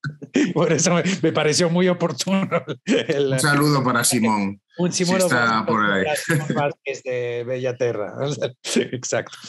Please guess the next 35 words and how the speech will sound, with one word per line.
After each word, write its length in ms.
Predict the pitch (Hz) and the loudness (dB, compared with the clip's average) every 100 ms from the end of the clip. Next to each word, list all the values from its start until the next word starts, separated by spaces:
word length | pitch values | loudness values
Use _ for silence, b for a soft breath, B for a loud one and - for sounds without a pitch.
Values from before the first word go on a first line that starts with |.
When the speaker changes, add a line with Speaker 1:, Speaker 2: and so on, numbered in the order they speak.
| B B | B B
Speaker 1:
Muy 160 | - 143 | -6 -2
bien. 200 | 139 131 - | -2 -4 -2
Em, 640 | 139 139 139 139 135 139 - _ _ | 0 2 0 -2 -8 -12 -14 _ _
bueno, 480 | - 170 165 151 151 | -18 -4 0 0 0
ok. 120 | - | 0
Em, 840 | 135 113 _ - 143 156 147 151 131 127 - _ _ _ b b b b _ _ _ _ _ _ _ - | -2 -2 _ -4 0 0 0 -4 -6 -12 -20 _ _ _ b b b b _ _ _ _ _ _ _ -12
las 200 | 143 135 | -10 -4
preguntas 320 | 180 202 190 | 0 2 2
de 80 | 180 | 2
Santiago. 600 | 165 147 156 131 131 - | 0 0 0 0 -2 -4
Eh, 240 | - - 170 | -10 -8 0
bueno, 320 | 202 202 143 | 2 2 0
sobre 220 | 214 202 | 0 0
Althusser 340 | 190 233 220 | 0 0 0
también 300 | 185 175 180 | 0 0 0
es 100 | 165 | -2
un 100 | 156 | -4
tema 440 | 135 160 151 147 139 | -2 -2 0 -2 -2
que 100 | 135 | -6
creo 140 | 131 | -4
que 80 | 147 | -2
aparecerá 400 | 139 123 117 123 | -2 -2 -4 -4
en 80 | 135 | -4
el 80 | 127 | -6
diplomado. 600 | 120 127 131 151 147 143 B B - | -6 -6 -4 -2 0 -2 B B -14
No 140 | 110 | -8
me 100 | 120 | -4
voy 300 | 117 120 117 | -2 -2 -2
a 340 | 110 104 98 - _ _ _ _ _ - | -2 -2 -4 -10 _ _ _ _ _ -6
expandir, 420 | - 175 165 202 | -4 0 2 2
pero 140 | 196 | 2
sí 140 | 190 175 | 0 2
quiero 160 | 214 | 2
decir 200 | 202 190 | 2 0
algo. 320 | 170 160 127 | 0 0 -2